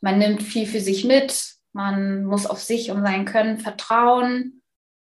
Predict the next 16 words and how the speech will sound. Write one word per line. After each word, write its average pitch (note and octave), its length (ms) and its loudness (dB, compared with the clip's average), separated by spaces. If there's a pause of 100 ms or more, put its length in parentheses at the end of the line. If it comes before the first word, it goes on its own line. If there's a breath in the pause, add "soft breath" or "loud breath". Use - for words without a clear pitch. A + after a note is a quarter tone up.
Und, G3 580 0
ähm, F#3+ 600 -4 (680 loud breath)
ja, E3+ 520 2 (360)
am A3 140 2
schlimmsten B3 440 4
ist A3 140 2
es A3 100 0
aber G3+ 180 8
eigentlich G3+ 420 4 (120)
immer, G3 240 4
die F#3+ 180 -2
Familie G3+ 540 2
dann F3 600 -2 (460)
zurückzulassen G3 1200 2
und F#3 420 -2 (480)
ja. F3 420 -12